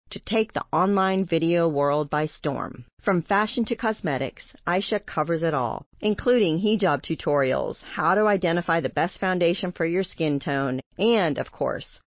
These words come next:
fast and flawless minimal makeup how-tos. Much of Aisha's career growth at such a young age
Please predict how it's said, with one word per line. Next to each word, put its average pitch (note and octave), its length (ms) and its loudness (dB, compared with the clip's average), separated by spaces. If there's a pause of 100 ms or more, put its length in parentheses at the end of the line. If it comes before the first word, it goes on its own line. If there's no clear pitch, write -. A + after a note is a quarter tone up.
fast G3+ 400 0
and C#3+ 160 -2
flawless F3+ 540 2
minimal F#3 460 2
makeup D#3 400 0
how-tos. C#3+ 880 -6 (360)
Much C#4 260 0
of - 120 -8
Aisha's E3 360 0
career D3+ 420 0
growth C3 320 0
at - 160 -6
such - 160 -4
a D#3 60 -4
young D#3+ 420 0
age C3 480 -4